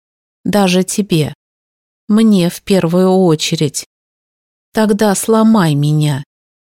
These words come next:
Я откинула одеяло в сторону,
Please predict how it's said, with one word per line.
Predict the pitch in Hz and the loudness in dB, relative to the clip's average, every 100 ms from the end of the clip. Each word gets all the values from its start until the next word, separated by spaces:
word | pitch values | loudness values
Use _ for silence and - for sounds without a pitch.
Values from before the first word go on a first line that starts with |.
| _ _ | _ _
Я | 185 180 208 190 | -4 0 0 0
откинула | 208 190 - 208 196 180 180 | -2 -4 -2 0 2 2 0
одеяло | 175 175 180 190 180 180 | 0 -2 -2 0 0 -2
в | |
сторону, | - - 208 180 147 143 120 | -4 -2 0 0 0 -2 -4